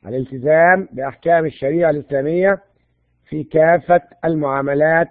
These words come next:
المصرفية والاستثمارية الإسلامية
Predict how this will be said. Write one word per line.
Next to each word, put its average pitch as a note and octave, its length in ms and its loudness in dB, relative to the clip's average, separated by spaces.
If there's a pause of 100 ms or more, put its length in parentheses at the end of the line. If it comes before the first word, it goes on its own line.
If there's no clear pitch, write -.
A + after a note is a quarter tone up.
(100)
المصرفية D3+ 800 -4
والاستثمارية D3+ 1600 -4 (280)
الإسلامية D#3+ 720 -2